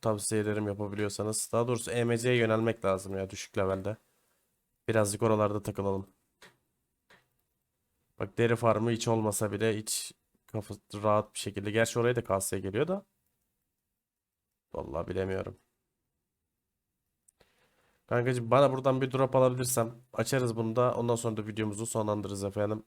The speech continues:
Umarım güzel kapatırız videoyu. Evet kankacığım. Hadi bakalım. Drop yine yok. Yok, yok, yok.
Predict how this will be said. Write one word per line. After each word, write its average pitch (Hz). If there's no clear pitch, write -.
Umarım 110
güzel 101
kapatırız 95
videoyu. 95
Evet 139
kankacığım. 113
Hadi 131
bakalım. 101
Drop 120
yine 98
yok. -
Yok, -
yok, 98
yok. 92